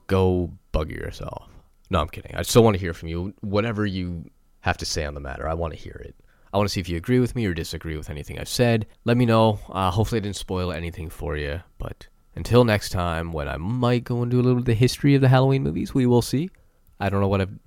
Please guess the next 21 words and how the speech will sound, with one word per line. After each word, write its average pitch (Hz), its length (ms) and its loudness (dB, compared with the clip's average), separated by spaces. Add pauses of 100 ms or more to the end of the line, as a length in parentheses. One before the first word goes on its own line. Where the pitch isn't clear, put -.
(180)
doing 104 240 -2
yet, 139 180 -6
but 101 100 -2
next 92 260 -4
week 95 240 -4
is 85 240 -4
Halloween, 67 680 -8 (380)
or 85 140 -4
the 80 80 -4
week 78 180 -6
before 90 280 -4
Halloween, 87 460 -6 (560)
something - 200 -8
like 78 120 -8
that. 113 240 -4 (120)
So - 160 -6
we 85 140 -2
will, 87 360 0
uh, 90 280 -2 (540)
we'll 98 120 -4
see. 120 420 -6